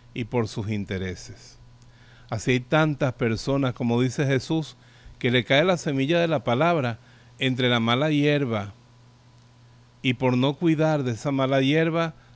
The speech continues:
la mala hierba se come el trigo de la palabra. Casi fue santo.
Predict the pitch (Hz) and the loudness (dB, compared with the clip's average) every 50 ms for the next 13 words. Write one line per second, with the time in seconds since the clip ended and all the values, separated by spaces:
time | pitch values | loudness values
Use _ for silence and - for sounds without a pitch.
0 | - - 123 117 113 113 117 120 127 131 127 123 131 127 131 135 127 - - 123 | -10 -6 -2 0 0 2 2 4 4 4 4 2 2 2 0 0 -2 -4 -6 -8
1 | 107 - - 120 117 117 113 110 104 98 107 120 - 123 113 107 98 - 113 107 | -10 -6 -2 0 0 2 2 0 -2 -4 -6 -8 -6 -4 -4 -4 -2 -2 0 2
2 | 107 104 104 107 107 107 98 98 95 - - 90 87 87 87 87 87 92 92 90 | 2 2 2 0 0 0 0 0 -2 -2 -4 -6 -4 -4 -4 -6 -6 -8 -12 -14
3 | - - - - - _ _ _ - - - - - - - - - 127 120 135 | -18 -20 -20 -20 -20 _ _ _ -20 -20 -20 -20 -20 -20 -20 -6 -2 -2 0 0
4 | 147 - - - 175 143 - - 151 143 139 - - - 107 98 95 95 87 - | -2 -4 -6 -6 -8 -8 -4 -2 -2 -2 -2 -2 -4 -4 -4 -2 -4 -6 -8 -12
5 | - - | -16 -20